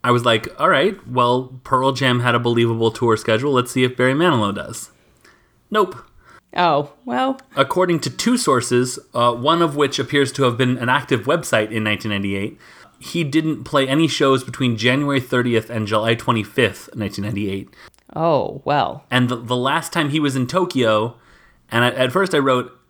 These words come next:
Speaker 1: "At that point, the last time he had been in Tokyo," and then I looked more, and it is still the last time he was in Tokyo was April twenty-ninth, nineteen ninety. So
Speaker 2: Was that a sold-out show?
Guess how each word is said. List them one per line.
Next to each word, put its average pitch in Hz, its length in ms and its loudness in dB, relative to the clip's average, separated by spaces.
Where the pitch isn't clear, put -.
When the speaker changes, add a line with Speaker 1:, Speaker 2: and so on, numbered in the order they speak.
Speaker 1:
"At 151 220 -4
that 165 220 0
point, 139 260 0
the 127 60 -2
last 123 200 2
time 120 120 -2
he 120 60 0
had 113 100 0
been 135 140 2
in 123 100 0
Tokyo," 113 420 2
and 123 240 0
then 123 80 4
I 120 80 2
looked 131 400 -2
more, 131 320 2
and 110 340 -4
it 117 140 2
is 113 180 2
still 185 320 0
the 170 120 -2
last 139 260 0
time 123 160 0
he 123 100 2
was 120 200 0
in 113 100 -2
Tokyo 120 420 2
was 107 440 0
April 147 320 0
twenty-ninth, 127 600 0
nineteen 131 480 0
ninety. 110 500 -4
So 104 480 0
Speaker 2:
Was 214 460 0
that 220 180 2
a 220 40 0
sold-out 185 540 0
show? - 360 -6